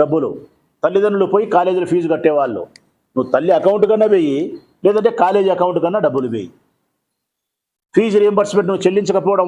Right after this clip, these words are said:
వలన హాల్ టికెట్ ఇవ్వడం లే. గ్రాడ్యుయేషన్ పూర్తయిన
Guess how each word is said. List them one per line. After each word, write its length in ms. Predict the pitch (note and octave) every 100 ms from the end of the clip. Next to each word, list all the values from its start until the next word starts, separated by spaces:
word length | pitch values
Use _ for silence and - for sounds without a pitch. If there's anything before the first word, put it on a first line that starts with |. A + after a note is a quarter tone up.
| E3+
వలన 200 | G3+ F#3 D3+ A#3 - _ _ _ _ _ -
హాల్ 200 | D3+ E3+
టికెట్ 260 | E3+ E3+ D#3
ఇవ్వడం 240 | D3 C#3 B2+
లే. 100 | B2 - - _ _ _ _ _ _ _ _ _ _ _ _ _ _ _ _
గ్రాడ్యుయేషన్ 600 | C3 D#3+ F3 G3 F#3 G3 F3
పూర్తయిన 340 | F#3 F#3+ F3+